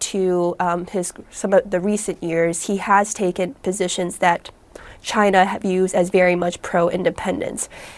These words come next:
And from the Chinese perspective, they view Lai as a diehard pro-independence worker. And that does raise some of the potential for tensions if China were to operate on this very, um,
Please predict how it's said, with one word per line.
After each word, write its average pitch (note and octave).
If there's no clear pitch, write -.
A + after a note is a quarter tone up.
And G#3
from G#3+
the G#3
Chinese A3+
perspective, F3
they G#3
view F#3
Lai F3
as F3+
a F#3
diehard F#3+
pro-independence F#3
worker. F#3
And F#3+
that G#3
does A3
raise F3+
some F#3+
of F3
the E3+
potential G#3
for F3
tensions E3+
if B3
China F#3+
were F3+
to F3
operate F3+
on F3
this F3+
very, F3+
um, F3